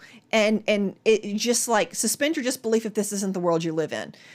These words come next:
because this is how it is here. And, and so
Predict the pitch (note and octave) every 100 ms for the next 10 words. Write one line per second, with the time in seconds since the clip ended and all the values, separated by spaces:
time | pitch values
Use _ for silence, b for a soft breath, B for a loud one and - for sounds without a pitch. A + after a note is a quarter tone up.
0 | G#3+ G3+ A3+ F#3+ - C4 B3+ B3 A3 F#3+
1 | - F3+ C#3 - G#3+ G#3 - A3+ A3 C4
2 | A#3+